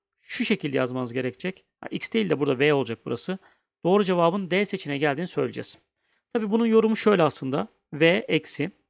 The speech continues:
Bu ikisinin toplamının yarısı yüz yirmi artı altmış bölü iki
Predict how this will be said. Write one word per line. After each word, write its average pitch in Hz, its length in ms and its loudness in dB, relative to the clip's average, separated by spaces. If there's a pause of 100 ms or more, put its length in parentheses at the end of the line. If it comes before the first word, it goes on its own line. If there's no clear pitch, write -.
(500)
Bu 208 300 2
ikisinin 214 540 0
toplamının 190 520 2
yarısı 175 520 2 (220)
yüz 156 320 -2
yirmi 185 360 0
artı 165 360 0
altmış 175 480 -4
bölü 190 140 4
iki 196 260 -4